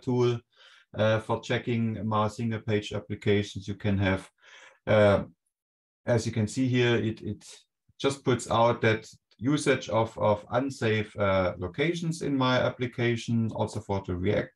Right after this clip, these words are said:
part, uh, by just performing your static application security testing. Uh, you can also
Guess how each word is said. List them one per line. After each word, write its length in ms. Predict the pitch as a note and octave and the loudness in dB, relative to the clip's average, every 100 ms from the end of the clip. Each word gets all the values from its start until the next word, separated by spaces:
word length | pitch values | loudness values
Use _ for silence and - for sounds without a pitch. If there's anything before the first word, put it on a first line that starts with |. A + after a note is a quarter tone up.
| _ | _
part, 380 | A#2 G#2+ G#2 - _ _ - - _ G2+ | 2 4 4 -2 _ _ -20 -20 _ 2
uh, 180 | G2+ G2 | 2 2
by 140 | G2+ G2 | 2 0
just 420 | - D3+ - - | 0 -4 -6 -6
performing 720 | A#2 - G#2+ G#2+ A2 G#2+ G#2+ | -2 2 2 4 2 2 2
your 220 | G#2 G2 | 2 0
static 420 | - B2+ A#2 A2 | 0 -2 -2 -6
application 640 | F2 - A2 C#3 D3 - C3 | -8 -10 -2 0 0 -2 -6
security 480 | - - A#2+ A2+ | -6 -2 0 0
testing. 680 | A2 A2+ G#2+ - G#2+ G2+ F#2+ - _ - - - | -2 -2 -2 -2 -2 0 -2 -8 _ -20 -20 -2
Uh, 220 | G2+ G#2 G#2 | 2 4 4
you 100 | G#2 | 0
can 220 | - G2+ | -2 -2
also 580 | F#2+ G2 - G2 F#2+ | 0 -2 0 0 0